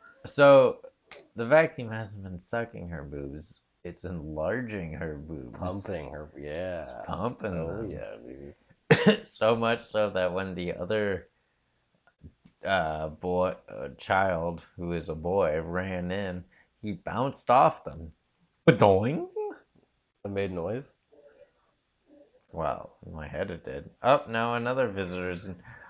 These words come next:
Speaker 1: Oh, someone came to look through the door. It's a blonde. I will say she looks over age.
Speaker 2: Okay.
Speaker 1: But it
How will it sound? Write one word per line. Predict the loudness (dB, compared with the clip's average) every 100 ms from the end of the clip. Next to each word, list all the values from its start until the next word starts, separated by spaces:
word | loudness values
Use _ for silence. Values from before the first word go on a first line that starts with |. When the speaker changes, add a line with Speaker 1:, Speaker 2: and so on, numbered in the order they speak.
| -2
Speaker 1:
Oh, | 6 6 6 -6 _ _ _ _ -16
someone | -2 -2 -2 -6
came | -4 -4 -2
to | 0
look | 0 -2
through | -6
the | -2
door. | -2 0 0 0 0
It's | -4 -4
a |
blonde. | -6 -6 -4 -2 -2 -2 -6 -10 _ _ _ _ _ _ _ _ _ _ _ _ _ _ _ _ _ _ _
I |
will | -4 -4
say | -2 -4
she | -2 -4
looks | -4 -6 -4
over | -4 -2 -2
age. | 0 -2 -4 -8 -20 _ -14
Speaker 2:
Okay. | -12 -12 -14 -16 _ _
Speaker 1:
But | -2
it | 0 -2